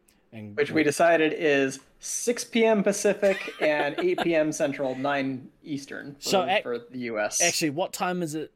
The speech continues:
Speaker 1: there at the moment?
Speaker 2: Uh, 'cause
Speaker 1: Twenty
Speaker 2: right
Speaker 1: past
Speaker 2: now it
Speaker 1: six?
Speaker 2: is si-, right now it's six twenty,
Speaker 1: Yeah,
Speaker 2: and we
Speaker 1: yeah.
Speaker 2: started at five o'clock my time, so we're starting D and D an hour later than we do the resupply podcast.
Speaker 1: That's right.
Speaker 2: Okay.
Speaker 1: Exactly right.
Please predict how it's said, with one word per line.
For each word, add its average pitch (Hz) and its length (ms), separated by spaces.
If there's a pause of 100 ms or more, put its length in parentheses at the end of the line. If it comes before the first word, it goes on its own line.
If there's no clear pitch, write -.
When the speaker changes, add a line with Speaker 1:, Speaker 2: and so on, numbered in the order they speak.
Speaker 1:
there 151 360
at 143 140
the 143 80
moment? 185 460 (1080)
Speaker 2:
Uh, 147 300
'cause 151 120
Speaker 1:
Twenty 147 160
Speaker 2:
right 165 140
Speaker 1:
past 190 160
Speaker 2:
now 175 140
it 165 80
Speaker 1:
six? 156 120
Speaker 2:
is 147 360
si-, 208 100 (160)
right 185 160
now 196 140
it's - 100
six - 180
twenty, 123 460
Speaker 1:
Yeah, 117 240
Speaker 2:
and 135 80
we 143 80
Speaker 1:
yeah. 139 60
Speaker 2:
started 143 340
at - 180
five 151 240
o'clock 139 480
my 139 180
time, 127 300
so 139 140
we're 131 180
starting 135 640 (240)
D 180 160
and 160 80
D 156 160
an 139 80
hour 143 340
later 135 320
than 127 160
we 123 80
do 127 120
the 120 80
resupply 120 400
podcast. 117 140
Speaker 1:
That's 101 220
right. - 200 (800)
Speaker 2:
Okay. 135 100
Speaker 1:
Exactly 104 360
right. 98 140